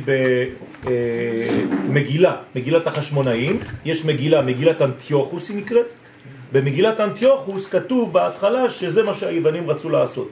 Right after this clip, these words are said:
שאנטיוכוס היה מלך קשה מאוד, רע מאוד, והוא רצה לבטל שלושה דברים, חודש, מילה ושבת, שהם ג' בחינות זיכרון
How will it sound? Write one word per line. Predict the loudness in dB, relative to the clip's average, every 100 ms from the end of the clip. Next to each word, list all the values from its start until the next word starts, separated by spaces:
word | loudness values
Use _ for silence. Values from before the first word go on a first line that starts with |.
| -4
שאנטיוכוס | 0 0 2 0 0 -2
היה | 2 2
מלך | 2 0 0 -2 -6
קשה | -8 0 0
מאוד, | 0 -2 -4 -12 -12 -2
רע | 2 2 2
מאוד, | -2 -4 -6 -12 -20 -20 -20 -18
והוא | 0 2 4 4 4
רצה | 2 2
לבטל | 2 2 2 -2
שלושה | -2 2 2
דברים, | 2 0 2 0 -2
חודש, | -4 0 2 2 0 -4
מילה | 0 2 2
ושבת, | -2 -2 0 -2 -8 -20 -20 -20 -20 -20 -20 -20 -20 -20 -16
שהם | 0 2 4 2
ג' | 0 2 2 0
בחינות | -4 0 0 0
זיכרון | -6 0 0 2 2 0